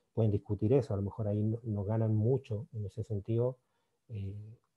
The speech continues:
usando dos métodos, o sea, dos, dos, eh, instrumentos que tengan una apreciación similar.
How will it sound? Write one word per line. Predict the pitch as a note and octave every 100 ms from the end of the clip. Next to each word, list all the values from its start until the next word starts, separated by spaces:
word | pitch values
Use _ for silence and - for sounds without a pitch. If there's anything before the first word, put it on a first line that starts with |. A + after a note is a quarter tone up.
| _ _ _
usando | - - A2 G#2+
dos | G#2 G2
métodos, | G2+ A#2 A2+ A2+ A2+ A2+ A2+
o | -
sea, | - A2+
dos, | G2 G2+ - -
dos, | A2 G#2+ - A2+
eh, | G2+ G2 G2 D#3
instrumentos | A#2+ G#2+ A2 G#2+ A#2+ B2+
que | A2+
tengan | G#2+ G#2
una | G#2 G2
apreciación | G2+ - G2 G#2+
similar. | - G2 A2+ D3+ F#2+